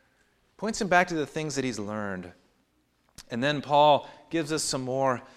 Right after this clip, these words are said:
information. He teaches us more about what the importance of the Bible is.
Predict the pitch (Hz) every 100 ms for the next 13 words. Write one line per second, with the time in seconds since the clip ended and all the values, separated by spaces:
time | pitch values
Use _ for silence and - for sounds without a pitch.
0 | - _ _ _ _ - 156 151 131 123
1 | 131 - 98 92 123 - 180 170 139 135
2 | - 117 123 131 123 120 110 117 110 110
3 | 120 156 180 135 - 123 104 113 107 98
4 | 92 95 95 90 87 87